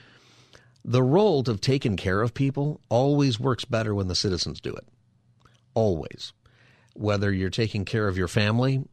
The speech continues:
whether you're taking care of homeless people or people who are sick, or people who have drug addictions, or immigrants, or whatever. There are certain things you need police for, crimes and violent crimes and criminal activity, those things you need government.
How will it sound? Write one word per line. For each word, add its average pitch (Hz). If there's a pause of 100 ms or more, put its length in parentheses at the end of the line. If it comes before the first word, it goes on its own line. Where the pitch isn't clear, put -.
(140)
whether 90
you're 87
taking 98
care 107
of 92 (400)
homeless 131
people 127
or 95
people 117
who 107
are 92
sick, - (380)
or 101
people 143
who 127
have 120
drug 123
addictions, 98
or 113
immigrants, -
or 110 (240)
whatever. 113 (420)
There 110
are 107
certain 170
things 147
you 120
need 123
police 131
for, 139
crimes 131
and 92
violent 120
crimes 127
and 92
criminal 123
activity, 117
those 110
things 123
you 107
need 117
government. 117